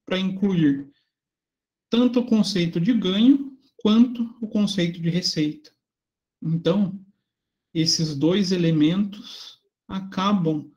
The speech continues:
sendo abrangidos por esse elemento estrutural. Mas, dentro da teoria da contabilidade,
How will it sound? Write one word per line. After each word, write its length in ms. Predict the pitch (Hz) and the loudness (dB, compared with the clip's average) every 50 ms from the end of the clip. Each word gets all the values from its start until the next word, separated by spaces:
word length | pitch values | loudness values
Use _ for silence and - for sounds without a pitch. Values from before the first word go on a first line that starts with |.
| _ _ _ _ _ _ | _ _ _ _ _ _
sendo 340 | - - - 202 202 196 196 | -10 -6 -4 -4 -4 -2 -2
abrangidos 1080 | 190 185 190 202 202 190 165 170 190 220 220 226 269 262 - - - - - - _ _ _ _ _ _ _ _ _ _ _ _ _ _ _ _ _ _ _ _ _ _ _ _ _ _ _ _ _ _ _ | -4 -4 -2 -2 -2 -2 0 0 0 0 2 2 0 0 -2 -6 -10 -12 -14 -18 _ _ _ _ _ _ _ _ _ _ _ _ _ _ _ _ _ _ _ _ _ _ _ _ _ _ _ _ _ _ _
por 200 | _ - 254 233 | _ -2 0 2
esse 600 | 226 208 202 - - - 226 220 214 - - - - _ _ _ _ _ _ _ _ | 2 0 0 -2 -4 -2 -4 -4 -6 -8 -14 -20 -20 _ _ _ _ _ _ _ _
elemento 480 | - 220 214 214 202 196 196 190 190 202 | -4 0 0 2 2 2 0 -2 -2 -2
estrutural. 840 | 175 - - - 214 196 196 202 214 208 196 170 151 156 151 - - _ _ _ _ _ _ _ _ _ _ _ _ _ _ _ _ _ _ _ _ _ _ _ _ _ _ _ _ _ _ _ _ _ _ _ _ _ | -4 -4 -4 -4 -4 -4 -2 -2 -2 -2 0 0 -2 -2 -4 -8 -16 _ _ _ _ _ _ _ _ _ _ _ _ _ _ _ _ _ _ _ _ _ _ _ _ _ _ _ _ _ _ _ _ _ _ _ _ _
Mas, 760 | - 180 190 196 190 190 196 208 208 - - - - - - | -4 -2 0 0 0 2 2 2 2 0 -2 -6 -10 -12 -8
dentro 420 | 165 165 175 175 175 165 165 165 160 | -2 0 0 2 2 0 0 0 0
da 160 | 175 180 175 | 0 -2 -2
teoria 320 | 175 185 180 175 170 180 | 0 0 0 0 0 -2
da 100 | 175 185 | -2 -4
contabilidade, 1040 | 185 - 196 196 208 220 226 254 294 302 - 226 208 208 214 214 - - - - _ | -4 -2 -2 0 0 2 4 4 4 4 4 2 2 2 0 -2 -4 -10 -16 -20 _